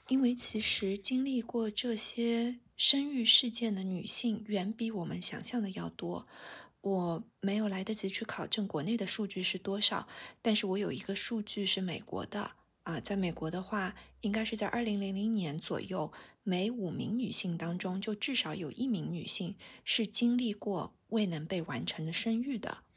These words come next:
我看到昨天法国吧，他们把这个堕胎权正式确立为女性的基本权利。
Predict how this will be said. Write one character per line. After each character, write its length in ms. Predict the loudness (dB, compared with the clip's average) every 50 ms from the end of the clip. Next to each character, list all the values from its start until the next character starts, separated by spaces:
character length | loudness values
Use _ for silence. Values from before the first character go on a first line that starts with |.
| -18 -16 -16 -16 -18 -20 _ -20 -20 -20 _ _ _ _ -20 -20 -20 -20 -20 -20 -20 -20 -20 -20 -20 -20 -20 -14
我 80 | -12 -10
看 180 | -6 -4 0 0
到 140 | 2 2
昨 340 | 0 -2 -4 -8 -6 -6 -6
天 600 | -8 -8 -6 -4 -4 -2 -2 -2 -4 -4 -6 -10 -14 _ _ _ _ _ _
法 320 | -16 -10 -8 -6 -6 -8 -10 _
国 160 | -12 -12 -10
吧， 400 | -8 -6 -6 -6 -6 -8 -12 _ _ -14
他 160 | -8 -4 -2
们 180 | -2 -2 -2 -4
把 180 | -6 -8 -10 -8
这 260 | -8 -8 -8 -8 -8 -8
个 300 | -10 -8 -8 -6 -6 -8
堕 220 | -8 -6 -8 -8
胎 180 | -8 -6 -8 -8 -8
权 420 | -8 -8 -8 -8 -8 -8 -6 -6
正 180 | -6 -4 -4 -4
式 140 | -4 -6 -8
确 260 | -10 -8 -6 -6 -6
立 160 | -6 -6 -6
为 240 | -6 -6 -6 -6 -4
女 160 | -6 -6 -6
性 220 | -6 -8 -8 -8
的 60 | -8 -10
基 160 | -10 -10 -10
本 180 | -8 -8 -8
权 380 | -8 -8 -12 -10 -10 -10 -10 -8
利。 240 | -8 -8 -8 -8